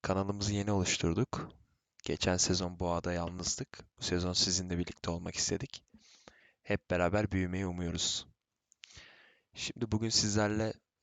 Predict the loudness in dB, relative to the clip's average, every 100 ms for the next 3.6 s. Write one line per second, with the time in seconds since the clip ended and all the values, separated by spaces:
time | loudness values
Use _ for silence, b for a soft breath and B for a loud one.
0 | -4 2 4 6 8 6 6 4 4 2
1 | 2 0 0 -2 -2 -2 -6 _ _ 0
2 | 0 0 -2 -4 -6 -6 -2 -2 -2 -4
3 | -4 -6 -6 -6 -8